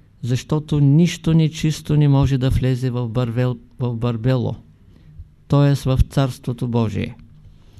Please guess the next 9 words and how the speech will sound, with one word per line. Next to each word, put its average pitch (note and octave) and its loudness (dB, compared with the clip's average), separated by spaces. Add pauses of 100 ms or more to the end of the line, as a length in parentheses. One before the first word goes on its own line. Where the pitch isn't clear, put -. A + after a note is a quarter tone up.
(1080)
И C3 2
не F3 8
случайно F3 0
Христос D3 -4
отделя D3 0
от E3 -2
всички - -8
други D3+ -2
ученици, D3+ 0